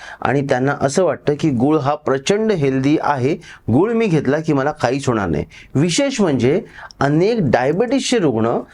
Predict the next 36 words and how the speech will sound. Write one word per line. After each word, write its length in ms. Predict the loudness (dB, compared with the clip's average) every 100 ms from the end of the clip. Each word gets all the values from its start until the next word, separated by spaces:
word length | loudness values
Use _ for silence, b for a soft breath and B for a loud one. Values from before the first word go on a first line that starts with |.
| b -14
साखर 520 | -4 -2 -2 0 -2
सोडून 520 | 2 2 2 2 2
गुळ 200 | 4 2 0
खात 140 | -2 -2
आहेत. 120 | -4 -8 B B -4
मित्रांनो, 520 | 0 0 0 0 -4 -8 B -2
तुम्ही 160 | 0 0
साखर 460 | -2 -2 0 -2 0
खा 220 | -2 -2 -4
किंवा 240 | -2 0 2
गुळ 180 | 0 0
खा, 140 | -4 -2
डायबिटीज 640 | 0 0 2 0 0 0
जर 120 | 0 0
तुम्हाला 280 | 0 0 0
असेल 360 | -2 0 -2 -4 B B
तर 40 | 0
हे 160 | 0
दोन्हीही 500 | 0 0 2 2 2
पदार्थ 340 | 0 0 0 0
तुमची 360 | 0 0 0
शुगर 360 | -4 0 0 2
ही 160 | 2 2
वाढवणारच 760 | 2 0 0 0 0 -2 -2
आहे. 200 | -2 -4 -6 B B -2
अनेक 400 | 0 2 -2 0
चहावाले 600 | 0 2 2 0 0 -2 -6 B
साखरेची 680 | -12 -2 -2 0 0 2 0
चहा 280 | 0 0 0
एका 220 | 2 0
बाजूला 280 | 2 2 2
विकतायत, 460 | 0 0 0 0 -2 B B _
त्या 160 | -2 0
बाजूला, 520 | 0 0 0 0 0 -2
दुसऱ्या 380 | -2 0 0 2
बाजूला 420 | 0 2 0